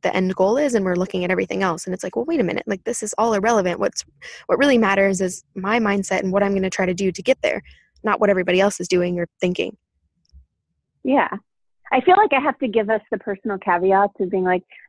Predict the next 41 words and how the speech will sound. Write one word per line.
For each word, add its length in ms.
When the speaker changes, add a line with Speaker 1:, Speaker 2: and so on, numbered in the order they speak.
Speaker 2:
"Not 120
at 100
the 60
harm 260
of 140
someone 260
else." 180
'Cause 140
yes, 220
Speaker 1:
Mm-hmm. 100
Speaker 2:
I, 260
like, 240
I, 240
I 120
can 140
hear 240
it 80
in 100
you 160
too. 80
Like, 180
I 200
care 140
about 360
what 180
I 100
want, 240
and 100
I'm 80
talking 260
a 60
lot 180
about 220
what 160
I 120
want 300
because 240
I 120
think 240
maybe 160
that's 200